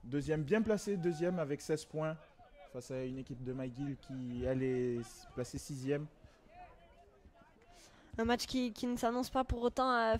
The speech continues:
Speaker 2: facile. On le sait, euh, le premier match, euh, à l'aller avait été, euh, perdu pour nos Patriotes, qui s'étaient malheureusement, euh,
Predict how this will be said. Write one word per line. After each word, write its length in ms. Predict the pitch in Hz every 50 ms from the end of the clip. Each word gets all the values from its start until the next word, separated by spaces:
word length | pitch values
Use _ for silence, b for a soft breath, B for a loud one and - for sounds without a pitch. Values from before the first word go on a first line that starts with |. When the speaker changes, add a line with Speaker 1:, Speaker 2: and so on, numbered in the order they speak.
| - -
Speaker 2:
facile. 460 | - 269 262 262 - - 285 320 339
On 80 | 269 240
le 100 | 226 226
sait, 300 | 220 - - 294 285 269 247
euh, 120 | 226 226 B B B B B B B
le 100 | 233 226
premier 320 | - - - 233 233 233
match, 300 | 233 240 254 247 - -
euh, 180 | 240 233 220 214 - -
à 140 | - - 233
l'aller 340 | 226 226 226 233 240 254 247
avait 200 | 240 220 220 220
été, 400 | 220 - - 240 233 233 226 214
euh, 160 | 214 214 220 240 B B B B B B B B B - -
perdu 300 | - 233 226 214 233 294
pour 180 | - - 277 269
nos 120 | 247 247
Patriotes, 720 | 226 247 233 226 - - 240 240 240 269 - - - - - - 440 415 - - - - - -
qui 120 | - 233
s'étaient 180 | - - 247 233
malheureusement, 440 | 226 226 220 220 220 220 240 247 254
euh, 320 | 247 240 233 233 233 220